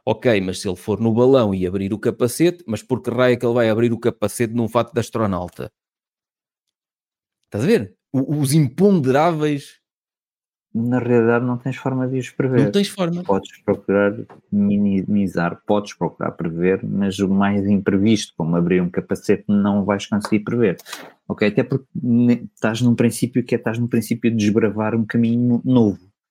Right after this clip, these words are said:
Speaker 1: Uhum.
Speaker 2: Quando o caminho já foi desbravado, aí torna-se diferente, porque tu até podes escrever o livro de regras.
Speaker 1: Exato.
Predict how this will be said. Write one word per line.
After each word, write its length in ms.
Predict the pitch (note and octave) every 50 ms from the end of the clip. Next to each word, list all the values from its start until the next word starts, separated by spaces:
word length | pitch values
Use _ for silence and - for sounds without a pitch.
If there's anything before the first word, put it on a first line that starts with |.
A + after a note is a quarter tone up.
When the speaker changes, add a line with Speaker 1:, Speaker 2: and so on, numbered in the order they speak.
| -
Speaker 1:
Uhum. 140 | A#2+ A#2 B2 B2
Speaker 2:
Quando 200 | - D3+ E3 E3
o 40 | D#3
caminho 360 | - C#3+ B2+ A2 G2+ F#2 F#2 G2
já 260 | F#2+ A2 A#2 A#2 A#2 - - _ -
foi 400 | - G2 F#2 F2 D#2+ D2+ E2 F2+ - _ _ _ _ -
desbravado, 800 | G#2 F#2 G#2 F#2+ G2+ F#2+ F2+ E2 D#2+ D#2+ D2+ D2 E2 G2+ A#2 - _ _ _ _ _ _ -
aí 220 | G2 A2 C#3+ D3+ D3+
torna-se 460 | - F#2+ E2+ E2 F#2 F2+ F2 - -
diferente, 560 | A2 G#2 G#2 - - F2 E2+ F2 F#2 G2+ -
porque 220 | - A#2 G2 - -
tu 140 | A#2+ A#2 A#2+
até 160 | A#2 A#2+ A#2
podes 300 | - - B2 A#2 - -
escrever 680 | - - - A#2 A2+ G#2+ A2+ A#2 A#2 B2 B2+ C3 D3 C#3+ - _ _ _ _ -
o 160 | C3+ C3+ C#3
livro 340 | C3 C3+ C#3 C3 C3+ C3+ C3+
de 120 | C#3 D3
regras. 600 | C#3+ C#3+ C#3 B2 A2+ A2 G#2+ G#2 G#2 - - - _ _ _ _ _ _ _ _ _ _ _ _ -
Speaker 1:
Exato. 460 | G#2+ - F#2 E2+ F#2 - - -